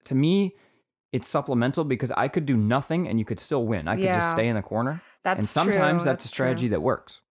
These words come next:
Speaker 2: That's it. That is an interesting case for a supplemental game that works so well like this. It's
Speaker 1: Yeah.
Speaker 2: pretty rare that you get a co-op game where
Speaker 1: But
Speaker 2: if you do nothing, I could win, and it's a great co-op game.
Speaker 1: And here's the thing.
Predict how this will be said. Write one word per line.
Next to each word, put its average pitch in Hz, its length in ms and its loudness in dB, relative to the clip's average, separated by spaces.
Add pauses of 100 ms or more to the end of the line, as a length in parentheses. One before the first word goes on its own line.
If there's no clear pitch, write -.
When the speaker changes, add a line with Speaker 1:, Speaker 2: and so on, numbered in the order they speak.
(140)
Speaker 2:
That's 202 200 -2
it. - 120 -2
That 208 140 4
is 254 140 2
an 277 100 0
interesting 214 420 -2
case 196 320 -2
for 185 140 0
a 180 80 0
supplemental 185 540 -4
game 175 180 -2
that 160 160 -2
works 165 240 -4
so 160 220 -2
well 156 260 -2
like - 220 -8
this. - 260 -8
It's 190 140 -2
Speaker 1:
Yeah. 110 80 0
Speaker 2:
pretty 269 160 2
rare 175 420 0
that 170 140 -2
you 180 100 -2
get 170 160 0
a 170 60 0
co-op 175 340 -2
game 170 180 -4
where 160 300 -4 (240)
Speaker 1:
But 143 100 2
Speaker 2:
if - 100 -4
you 220 140 4
do 214 140 2
nothing, 185 400 0
I 170 100 2
could 180 180 -4
win, 170 300 0
and 165 140 -2
it's 156 240 -6
a 170 80 -2
great 156 380 -6
co-op 127 340 -2
game. 175 300 -10 (200)
Speaker 1:
And 113 140 -2
here's 120 160 -2
the 110 60 -6
thing. 113 240 -4